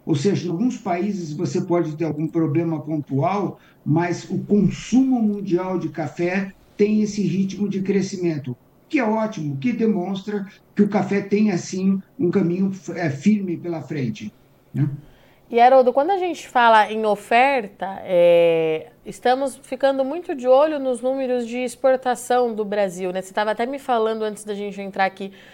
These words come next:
Speaker 2: ao vivo que vai ser um indicador importante pro mercado. É, a gente tem um palpite de como é que deve vir, é, esses embarques?
Speaker 1: Infelizmente, temos sim. Ah, Virgínia,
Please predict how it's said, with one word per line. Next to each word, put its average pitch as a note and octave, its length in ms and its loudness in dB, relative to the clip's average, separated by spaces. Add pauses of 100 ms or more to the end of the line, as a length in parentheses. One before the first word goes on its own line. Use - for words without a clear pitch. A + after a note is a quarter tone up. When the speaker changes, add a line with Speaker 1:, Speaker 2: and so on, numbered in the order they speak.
(160)
Speaker 2:
ao F#3+ 180 6
vivo A3+ 260 -2
que C4 140 -4
vai B3+ 160 4
ser B3+ 160 0
um C4 80 2
indicador B3+ 460 0
importante B3+ 720 0
pro B3 160 -4
mercado. G#3 580 2 (600)
É, G#3 340 6
a G3 140 6
gente B3+ 260 0
tem F4 160 0
um D#4 100 0
palpite C4 640 6
de A3 140 -4
como A3+ 220 0
é A#3+ 80 2
que B3 100 -6
deve A3 320 2
vir, B3 320 -2 (300)
é, G3+ 280 4
esses F#3+ 240 -4
embarques? A#3 800 0 (1500)
Speaker 1:
Infelizmente, G#3+ 720 2
temos G#3+ 420 -2
sim. C3 320 -2 (280)
Ah, D#3 240 -2
Virgínia, C#3 640 0